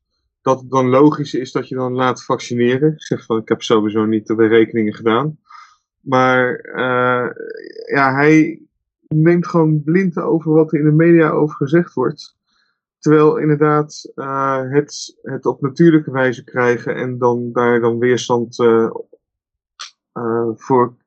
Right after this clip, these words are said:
of tegen krijgen, dat, dat wordt ook helemaal niet genoemd in het nieuws. Dus het komt ook helemaal niet bij hem op.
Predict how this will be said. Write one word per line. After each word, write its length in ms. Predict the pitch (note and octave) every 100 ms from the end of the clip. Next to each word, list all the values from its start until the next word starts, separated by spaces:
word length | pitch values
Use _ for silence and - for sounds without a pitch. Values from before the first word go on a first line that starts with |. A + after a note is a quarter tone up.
| _ _
of 160 | - -
tegen 420 | C#3 C3 B2 A#2
krijgen, 560 | - A#2 A2+ - C#3 _ _ _ _ _ _ _ -
dat, 360 | C3 - -
dat 200 | - B2
wordt 200 | C3 C3
ook 120 | C3+ C3+
helemaal 200 | C3 C3
niet 120 | B2
genoemd 380 | C3+ C3+ D#3 D#3
in 80 | B2
het 120 | A2+
nieuws. 260 | A2+ B2 -
Dus 140 | B2
het 120 | B2
komt 180 | C3 B2
ook 140 | B2
helemaal 240 | B2+ B2+ B2+
niet 100 | A2+
bij 140 | B2
hem 120 | B2
op. 300 | B2 C#3 -